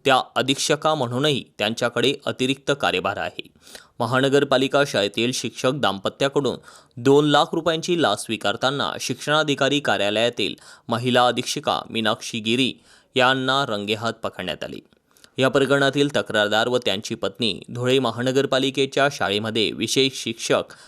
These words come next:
या पदावर कार्यरत आहे. महाराष्ट्र शासनाच्या शालेय शिक्षण व क्रीडा विभागाच्या दिनांक तीस नोव्हेंबर दोन हजार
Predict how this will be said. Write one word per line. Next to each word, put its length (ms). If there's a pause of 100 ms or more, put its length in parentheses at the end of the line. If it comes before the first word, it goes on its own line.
(160)
या 100
पदावर 460
कार्यरत 460
आहे. 240 (520)
महाराष्ट्र 520
शासनाच्या 680
शालेय 460
शिक्षण 460
व 100
क्रीडा 340
विभागाच्या 680
दिनांक 420
तीस 440
नोव्हेंबर 500
दोन 260
हजार 220